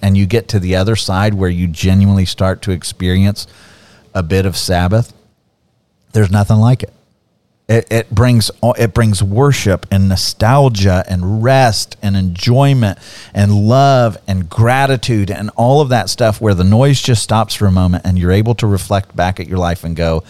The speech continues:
"Man, the Lord has drawn lines for me in pleasant places.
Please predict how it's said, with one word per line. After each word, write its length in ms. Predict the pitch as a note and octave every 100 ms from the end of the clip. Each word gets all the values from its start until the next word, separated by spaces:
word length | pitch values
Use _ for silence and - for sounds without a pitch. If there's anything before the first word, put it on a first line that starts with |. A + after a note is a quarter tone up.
| - - - _ _ _ _
"Man, 540 | F2+ A2+ A#2+ A2+ G#2
the 120 | F#2
Lord 440 | F2+ F2 F#2 G#2+ G#2
has 300 | G2+ G2 F#2
drawn 400 | G2 F2+ F#2 F2
lines 400 | E2 E2 E2+ E2+
for 220 | - F2+
me 220 | D#2+ D#2+
in 160 | D#2+ E2
pleasant 380 | - C2+ D#2+ -
places. 580 | - A#1 - - - -